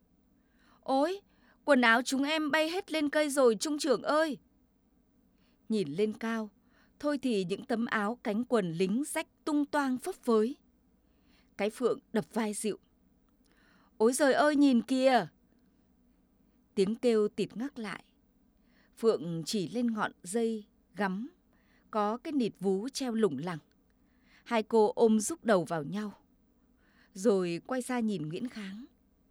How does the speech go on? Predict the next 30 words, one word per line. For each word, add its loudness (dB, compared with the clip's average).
Kháng -2
bám 4
vào 0
dây 0
gắm -4
to 0
như 0
cổ 0
tay, -4
loằng 0
ngoằng -4
trèo -2
lên -4
ngọn -2
cây -2
ám -8
khói -8
bom. -6
Anh 2
leo 2
lên, -2
tay 2
vờn 2
vờn, 2
mãi 4
mới 8
tới 4
cái -6
quang -2
treo. -4